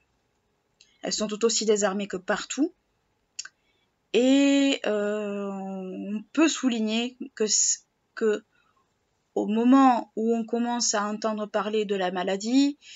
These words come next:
euh, certains, la plupart des nobles ont fui la ville pour aller en campagne, c'est pareil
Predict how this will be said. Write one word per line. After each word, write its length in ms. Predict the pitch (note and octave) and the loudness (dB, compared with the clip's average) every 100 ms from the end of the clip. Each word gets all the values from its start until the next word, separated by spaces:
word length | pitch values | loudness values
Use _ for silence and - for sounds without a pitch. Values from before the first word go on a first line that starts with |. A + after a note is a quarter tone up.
| - - - _ - | -20 -20 -20 _ -16
euh, 340 | - F#3+ G3 G3 | -10 -8 -8 -6
certains, 800 | - A3+ A#3 - - B3 A#3 A3 | 0 2 2 0 -2 -2 -2 -4
la 320 | G3+ G3 G#3+ | -4 -2 -2
plupart 400 | G#3+ A3 A#3 A3 | -2 0 4 4
des 140 | A3 | 4
nobles 420 | A3+ A3 A3 G3 - | 2 2 2 -2 -6
ont 100 | F#3+ | -4
fui 340 | - - G3+ | -2 -2 -4
la 140 | F#3+ F3+ | 0 -2
ville 840 | G3 B3+ D4+ D#4+ C#4 D#4 D#4 C4 | 0 2 4 4 4 2 0 -2
pour 160 | - G#3 | -4 0
aller 280 | G3 F#3+ F#3 | 0 0 -2
en 120 | E3+ | -4
campagne, 580 | - G3+ B3 C4 C4 C4+ | -6 -4 4 6 6 6
c'est 240 | - - | 4 0
pareil 280 | G#3 F#3 F#3 | -2 -2 -4